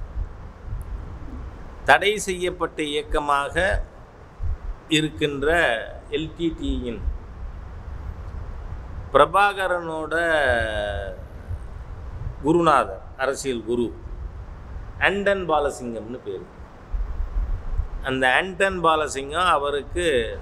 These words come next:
வெளிநாட்டு மனைவி அட்லி பாலசிங்கம், அவங்க ரெண்டு பேரையும் இங்க சென்னையிலிருந்து, அஹ், fake பாஸ்போர்ட்ல லண்டனுக்கு அனுப்பி வைக்கிறார்.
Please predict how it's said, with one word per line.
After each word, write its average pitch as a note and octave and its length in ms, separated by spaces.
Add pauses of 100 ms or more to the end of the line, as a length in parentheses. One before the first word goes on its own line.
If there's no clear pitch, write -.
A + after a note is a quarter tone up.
வெளிநாட்டு D#3+ 560
மனைவி B2 540
அட்லி D3 600
பாலசிங்கம், G#2 640 (1900)
அவங்க D#3 340
ரெண்டு G#3+ 340
பேரையும் C#3 640 (680)
இங்க D3+ 280
சென்னையிலிருந்து, E3 1040 (1200)
அஹ், B2+ 640 (160)
fake G3+ 260 (100)
பாஸ்போர்ட்ல C#3 840 (1000)
லண்டனுக்கு E3 600
அனுப்பி C3+ 300
வைக்கிறார். G2 400